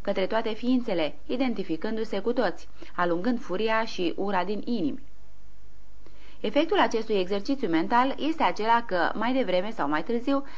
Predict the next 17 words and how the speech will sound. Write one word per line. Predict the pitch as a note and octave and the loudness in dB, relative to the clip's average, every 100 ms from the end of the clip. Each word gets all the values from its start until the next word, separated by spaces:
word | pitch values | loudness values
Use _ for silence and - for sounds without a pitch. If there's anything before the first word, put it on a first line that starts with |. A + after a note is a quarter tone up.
| - - | -6 2
blândețea | D4+ E4+ E4+ | 4 4 2
iubitoare | A3 F#3+ A3 B3 B3 G#3+ | 0 0 0 2 2 2
devine | F#3 F#3+ A3 A3+ - | -2 -2 -2 -2 0
astfel | F#3+ F#3+ - A3+ A#3 | -2 -2 -2 -2 0
un | G#3 G#3+ - | -2 -4 -2
obicei | G#3+ G3+ C4 C4 | -2 -2 0 0
statornic | C4 E3 E3 F#3+ A3 A3+ | 0 0 0 -2 -2 -4
și | - | -2
o | E3+ | -2
motivație | F3 F#3 G3 G3 G3 | -2 0 0 0 0
pentru | G3 F#3+ G3 | -2 0 0
acțiune. | F#3+ - F#3+ C3 - - - - - - - - - - - - - - - - - | 0 -2 -2 -2 -4 -4 -4 -4 -4 -4 -4 -4 -4 -4 -4 -4 -4 -4 -4 -4 -2
Există | G3+ G#3 D#4+ D#4+ | 0 2 2 4
aici | A3 A3+ - | 2 2 0
două | G#3 G#3+ | 0 0
implicații | G#3+ F3 E3 F#3+ F#3+ F#3+ | 0 -2 2 2 2 -2
importante. | F#3+ G#3 G#3 E3 D#3 | 0 0 0 0 -2